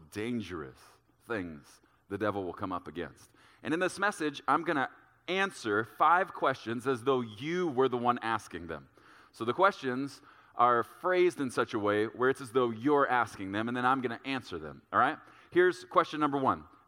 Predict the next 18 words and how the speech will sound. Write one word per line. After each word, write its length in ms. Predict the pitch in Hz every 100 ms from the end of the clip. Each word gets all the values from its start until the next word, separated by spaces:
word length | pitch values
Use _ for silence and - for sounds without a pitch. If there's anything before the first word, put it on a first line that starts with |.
| 110
Does 260 | 156 170 -
he 160 | 156
still 240 | 143 147 143
speak? 380 | - 165 - - _ _ _ _ _ _ _ _ _ _ _ _ _ -
Does 360 | 110 160 196 151
God 480 | 135 113 98 120 123 - -
still 400 | - - 123 127
speak? 420 | - 180 104 - _ _ _ _ -
Now, 200 | 113 82 - - _ 110
I 440 | 117 113 101 95 - _
absolutely 720 | 156 180 170 - 139 113 101 92
believe 400 | 92 92 101 101
that 120 | 95
he 60 |
still 280 | 92 - 101
does. 440 | 90 104 135 135 -
I 100 | 107
will 120 | 107